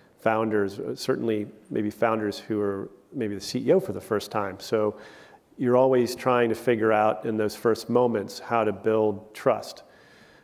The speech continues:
Um, and so oftentimes the entry point for us at General Inception is through one of the venture capital firms that we partner with, uh, or that are sort of members of the venture studio.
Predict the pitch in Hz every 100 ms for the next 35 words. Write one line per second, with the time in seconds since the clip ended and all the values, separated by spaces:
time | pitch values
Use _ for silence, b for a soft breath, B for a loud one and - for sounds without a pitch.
0 | _ - 113 107 107 107 - 131 120 -
1 | 123 120 117 113 - 135 139 - 131 123
2 | 120 113 110 135 135 - 113 - 120 113
3 | - 120 110 107 - 110 - 117 110 101
4 | - 151 - 113 104 110 - 117 107 107
5 | 107 - B B B B B _ - -
6 | 127 123 120 120 110 113 120 - - 117
7 | 113 104 104 107 - - 113 113 104 104
8 | - 110 - 117 123 113 110 107 - -
9 | 104 104 117 107 101 98 - 107 104 113
10 | 117 107 104 101 139 107 101 107 104 104
11 | - 123 117 107 101